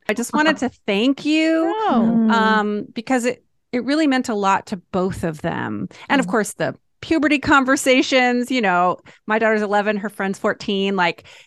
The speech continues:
Speaker 1: it,
Speaker 2: Wow.
Speaker 1: it was just such a really powerful personal movie for me. So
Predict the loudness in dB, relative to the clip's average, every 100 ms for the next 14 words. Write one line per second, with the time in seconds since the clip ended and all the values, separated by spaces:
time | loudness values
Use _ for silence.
0 | _ _ -2 -2 -4 -10 0 2 2 0
1 | 2 0 0 -8 _ _ -6 -4 -2 0
2 | 2 0 -2 -8 _ _ _ _ _ _
3 | _ -4 -2 -2 2 2 2 -4 -6 -4
4 | -2 -2 -2 -2 -4 -6 -8 -8 -8 -4
5 | -4 -6